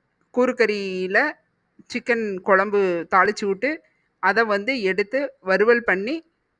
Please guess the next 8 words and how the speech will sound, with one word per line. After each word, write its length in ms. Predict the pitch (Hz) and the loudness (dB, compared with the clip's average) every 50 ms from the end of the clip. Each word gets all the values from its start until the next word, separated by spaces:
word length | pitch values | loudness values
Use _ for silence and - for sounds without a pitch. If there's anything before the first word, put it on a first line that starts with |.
| _ _ _ _ _ _ | _ _ _ _ _ _
நாம 260 | - 208 208 226 285 | -2 -2 0 0 -2
கூறு 240 | 285 - 226 214 208 | 2 4 4 4 4
கறி 200 | - 214 208 262 - | 2 -2 -2 -2 -4
செஞ்சிருக்கிறோம். 540 | - 185 170 180 175 170 160 175 185 254 330 302 - _ _ _ _ _ _ _ _ | -6 -6 -4 -4 -4 -4 -4 -2 -2 -2 -2 -4 -8 _ _ _ _ _ _ _ _
இதே 360 | - 220 220 220 226 247 254 | -14 -10 -6 0 2 2 2
மாதிரி 360 | 240 214 202 202 220 269 294 277 | 2 2 2 2 0 0 0 -2
நீங்களும் 460 | 220 202 202 196 190 202 220 254 247 | -4 -4 -6 -6 -6 -6 -6 -6 -4
வீட்ல 320 | 196 190 190 - 208 202 | -6 -6 -6 -6 -8 -8